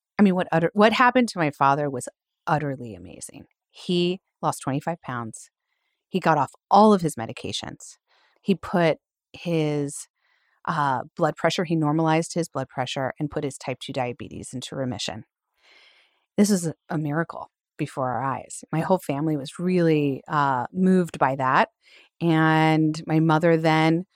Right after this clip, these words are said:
improved her health with a plant-based diet. And it was what seemed like overnight transformation. So I knew I had to bring this to people everywhere. But I also knew, like my dad,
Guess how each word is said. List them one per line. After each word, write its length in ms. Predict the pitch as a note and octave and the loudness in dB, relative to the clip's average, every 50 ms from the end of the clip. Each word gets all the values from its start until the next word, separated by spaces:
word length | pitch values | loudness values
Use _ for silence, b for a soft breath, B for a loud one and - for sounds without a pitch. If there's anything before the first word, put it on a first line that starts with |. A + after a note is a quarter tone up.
| _ _ _ _ _ | _ _ _ _ _
improved 420 | - F#3 E3 - F#3+ E3+ D#3+ - | -2 -2 0 2 0 0 0 0
her 140 | - - E3+ | 0 0 0
health 300 | D3+ - E3+ D#3 D#3+ - | 4 4 4 4 4 2
with 120 | F3 D#3+ - | -4 -8 -8
a 60 | D3+ | -10
plant-based 580 | - - E3 D#3 D3 - D#3 D3+ D3 - - | -6 -4 -4 -4 0 0 0 0 0 -2 -2
diet. 460 | - D3+ C#3+ C#3 D3 D3+ D3+ D3+ D3+ - _ _ _ | 0 0 2 2 2 2 0 0 -2 -6 _ _ _
And 680 | F#3 F#3+ F3+ F3 F3 F3 F3 E3+ E3+ E3+ E3 E3 E3 - - _ _ _ _ _ _ _ | 0 2 4 4 4 4 4 4 2 2 0 -2 -4 -10 -16 _ _ _ _ _ _ _
it 120 | - G#3 A3 | 2 4 6
was 320 | A3+ A#3+ A#3+ G3 - - | 6 6 4 4 0 -6
what 220 | - G3+ G#3 G3 - | 0 0 0 2 2
seemed 380 | - - G#3+ A3 A3 A3+ G#3 | 0 2 2 4 4 2 2
like 240 | F#3+ G3 G3 F#3 - - | 2 0 0 0 0 -2
overnight 880 | - F#3+ G3 F#3+ - G3 F#3+ F#3 F3+ F3+ F#3+ G#3 D3 - - - - - _ _ _ _ _ _ _ _ _ _ _ - | 0 2 2 2 2 0 0 2 2 2 2 2 0 -2 -6 -14 -18 -18 _ _ _ _ _ _ _ _ _ _ _ -12
transformation. 720 | - - E3+ D#3+ D#3+ - - E3 E3 G#3 A#3 - - G#2+ - - _ _ b b b b b b b b b b b | -4 -2 -2 -2 -2 -2 -2 0 2 2 2 0 0 -6 -8 -14 _ _ b b b b b b b b b b b
So 160 | b - A3+ | b 4 6
I 100 | A3 G#3+ | 8 8
knew 160 | G#3+ A3+ A#3 A3+ | 8 8 8 8
I 80 | G#3 | 8
had 220 | G3 G3 F#3 F3 - | 6 6 4 2 2
to 60 | - | 2
bring 200 | - E3 D3+ D3 | 2 4 4 4
this 160 | C#3 C#3 - | 2 0 -2
to 80 | - D3 | -4 -6
people 300 | - - C3+ - - B2+ | -2 -2 -4 -2 0 -2
everywhere. 480 | B2 A#2+ - A#2 A2+ - - - - - b b b b b b b b b b b b _ _ _ _ | -2 -2 -4 -6 -4 -4 -4 -4 -4 -8 b b b b b b b b b b b b _ _ _ _
But 100 | G#3 F3+ | 4 6
I 100 | F3+ F#3 | 6 6
also 320 | F#3 F#3 F#3 - G#3 F#3+ | 6 4 4 2 2 2
knew, 580 | F#3 F3+ F3 E3+ E3+ E3 D#3+ D#3 D3+ D3 C#3+ D#3 - _ _ _ _ _ | 2 2 2 4 4 4 4 4 4 4 2 0 -2 _ _ _ _ _
like 200 | _ F3 D#3+ - | _ 0 0 2
my 160 | - D#3 D#3 C#3+ | 2 0 0 2
dad, 540 | D#3+ G3 B3 B3+ A3+ F#3+ D#3+ D3+ D3 D#3 | 4 4 6 6 6 6 6 4 4 2